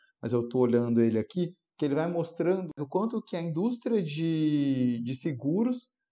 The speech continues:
tem gastado ano a ano, né, e as perdas que elas têm tido justamente por causa de eventos extremos que têm acontecido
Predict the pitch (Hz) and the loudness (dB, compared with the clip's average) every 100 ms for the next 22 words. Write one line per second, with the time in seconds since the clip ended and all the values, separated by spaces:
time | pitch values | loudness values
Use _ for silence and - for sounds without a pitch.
0 | _ 160 185 180 - - 151 185 214 175 | _ -2 2 2 0 0 2 4 2 2
1 | 160 151 127 131 175 151 139 139 135 131 | 0 0 2 4 4 2 2 2 2 2
2 | 123 - - 170 202 180 151 143 143 135 | 0 0 0 2 2 -2 -2 -2 -4 -6
3 | - 160 151 202 - 196 180 185 - 170 | -6 -4 -4 -4 -4 -4 -4 -6 -6 -6
4 | - 147 143 127 127 131 139 131 165 220 | 0 2 2 2 -2 -2 0 0 -2 -4
5 | 190 180 - 147 165 226 247 - 160 156 | -8 -8 -4 2 2 2 -4 -6 -8 -4
6 | 156 151 139 160 180 | -4 -4 -4 -4 -4